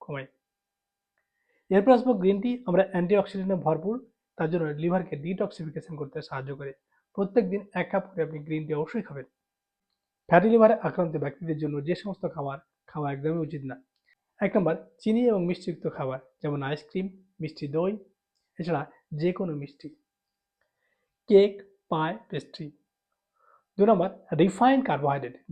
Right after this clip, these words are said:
যে কোনো রিফাইন্ড জিনিসই হচ্ছে লিভার পক্ষে একটা বিষ। বিভিন্ন ভাজা এবং ফাস্ট ফুড, ভাজা বলতে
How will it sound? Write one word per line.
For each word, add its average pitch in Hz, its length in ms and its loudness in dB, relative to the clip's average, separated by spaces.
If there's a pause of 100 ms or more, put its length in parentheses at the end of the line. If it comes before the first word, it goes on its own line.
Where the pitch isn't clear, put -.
যে 220 160 6
কোনো 254 160 2
রিফাইন্ড 202 520 0
জিনিসই 190 320 -2
হচ্ছে 190 220 -8 (120)
লিভার 160 300 -2
পক্ষে 156 240 -8 (400)
একটা 156 280 -4 (340)
বিষ। 139 160 -6 (760)
বিভিন্ন 214 220 2 (160)
ভাজা 190 300 2
এবং 220 200 -2
ফাস্ট 170 240 -2
ফুড, 139 180 -14 (400)
ভাজা 185 260 4
বলতে 220 180 -4